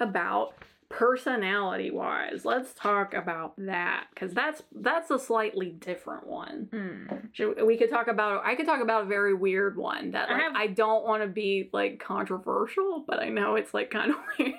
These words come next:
Speaker 2: I have three very weird ones, so. <laughs>
Speaker 1: Okay. One that I'm gonna say that I'm gonna put right off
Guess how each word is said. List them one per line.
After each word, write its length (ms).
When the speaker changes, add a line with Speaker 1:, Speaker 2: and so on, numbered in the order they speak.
Speaker 2:
I 60
have 200
three 240
very 260
weird 200
ones, 280
so. 300
<laughs> 20
Speaker 1:
Okay. 280
One 540
that 120
I'm 100
gonna 180
say 260
that 220
I'm 180
gonna 160
put 260
right 280
off 340